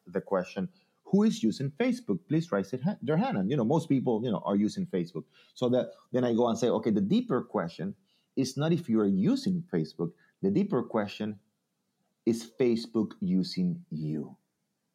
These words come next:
So if you are not getting leads with the first and last name, phone number, and email from social media,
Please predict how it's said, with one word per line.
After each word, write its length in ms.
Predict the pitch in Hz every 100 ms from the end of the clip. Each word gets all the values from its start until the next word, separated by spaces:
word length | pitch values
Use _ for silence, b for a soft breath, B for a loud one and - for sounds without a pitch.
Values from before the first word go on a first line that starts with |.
| _ _ _ _ _ B -
So 320 | 151 110 B B B 165
if 240 | 156 151
you 120 | 165
are 100 | 247
not 260 | 269 247 165
getting 400 | 208 202 175 -
leads 1040 | 110 113 113 110 196 208 131 92 80 - - _
with 280 | 104 117 101
the 80 | 107
first 580 | - _ 190 185 175 -
and 220 | 127 123
last 280 | 135 147 147
name, 340 | 117 104 98 -
phone 400 | - - 160 165
number, 400 | 156 139 127 - 123
and 260 | 113 113 - -
email 600 | 196 175 117 101 101 B B -
from 800 | - - - 156 180 180 180 -
social 560 | - 165 160 147 165
media, 540 | 131 165 233 139 127